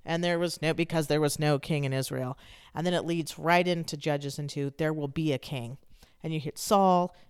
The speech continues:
and David and Solomon and then Jeroboam and Rehoboam.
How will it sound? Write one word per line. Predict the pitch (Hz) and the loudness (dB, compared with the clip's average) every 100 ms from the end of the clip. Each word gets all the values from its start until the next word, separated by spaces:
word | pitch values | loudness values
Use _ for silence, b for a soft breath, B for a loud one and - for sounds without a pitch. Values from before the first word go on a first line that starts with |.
| - | -8
and | 135 | 4
David | 165 170 156 151 151 - | 6 8 6 2 -2 -14
and | 127 | -8
Solomon | - 170 165 160 151 147 143 | 2 4 6 4 0 -2 -6
and | 123 | -10
then | 113 | -8
Jeroboam | - 185 170 160 151 147 147 127 | 0 2 4 2 0 -2 -4 -6
and | 120 | -2
Rehoboam. | 160 151 147 147 | 0 2 2 -2